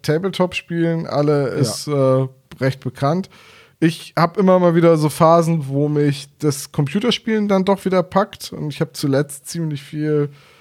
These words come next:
Speaker 1: ein Spiel namens Hell Let Loose gespielt.
Speaker 2: Ja, mega gut. Tom ist nicht so gut, aber er macht's, macht ihm Spaß. Ich bin besser, aber es macht mir auch Spaß. <laughs>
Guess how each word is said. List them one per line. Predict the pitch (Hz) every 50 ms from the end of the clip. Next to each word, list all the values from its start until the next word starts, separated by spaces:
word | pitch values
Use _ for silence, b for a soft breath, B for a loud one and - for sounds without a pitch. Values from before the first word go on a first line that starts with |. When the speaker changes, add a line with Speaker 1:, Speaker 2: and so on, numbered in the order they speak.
| b b b b b b b
Speaker 1:
ein | - 135 147 143
Spiel | 143 - 165 175 175
namens | 165 160 147 147 139 131 - 123
Hell | 123 151 156 165 151
Let | 147 143 127 - 143
Loose | 139 143 165 202 202 - -
gespielt. | - 208 - - - 107 107 110 120 139 147 - - - _ _ _ _ _ _ _ _ _
Speaker 2:
Ja, | - 110 123 - - _
mega | 123 123 147 160 196 190 214 208
gut. | 180 - 190 220 269 - - - - _ _ _ _ -
Tom | - 180 196 214
ist | 214 196 - -
nicht | 165 196 202 -
so | 214 185
gut, | 147 156 185 233 277 - - _ _ _
aber | - 170 175 180 185 185 160 160 185 - _ _ _ _
er | - 180 175
macht's, | 180 185 170 - 185
macht | 185 175 -
ihm | 190 170
Spaß. | - - - 123 107 104 - - - b b b b b b
Ich | 165 160 - -
bin | 185 170 151
besser, | 165 180 - 208 202 196 180
aber | 165 156 160
es | -
macht | - 147 - 170
mir | 143
auch | 113 123 -
Spaß. | - - - 127 - - - - - _ _ _ B B B B B B B B B B _ _
<laughs> | - -